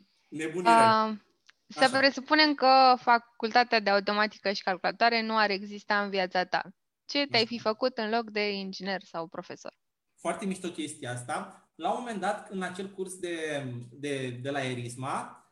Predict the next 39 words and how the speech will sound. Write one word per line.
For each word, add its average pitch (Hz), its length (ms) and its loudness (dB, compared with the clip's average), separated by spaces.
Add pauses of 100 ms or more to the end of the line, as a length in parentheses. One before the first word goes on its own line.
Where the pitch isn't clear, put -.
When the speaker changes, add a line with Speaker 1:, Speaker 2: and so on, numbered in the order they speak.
(160)
Speaker 1:
a 170 120 -8
fost, 262 420 -12
a 240 280 -12
trebuit 220 240 -10
să - 60 -14
ținem 254 220 -12
o 247 80 -10
pre-, 220 280 -6
un 196 200 -2
discurs 196 460 -8
de 151 100 -8
cinci 196 300 -8
minute 139 640 -10 (480)
în 190 160 -6
fața 233 560 -8 (120)
unor 220 520 -8 (160)
elevi 202 320 -4
de 214 100 -10
clasa 202 280 -10
unsprezecea. 123 720 -10 (800)
Să 269 120 -14
spunem 302 220 -12
noi - 380 -12
un 214 140 -6
subiect 240 260 -10
al 208 180 -2
nostru, 180 640 -6
să - 160 -16
prezentăm 269 420 -6
lor. - 380 -10 (1200)
Și - 160 -14
spre 330 180 -12
ce 320 140 -12
că 294 80 -12
se, - 160 -12
cum - 160 -14
se 285 100 -10
implementează. 262 380 -8
Și 285 60 -8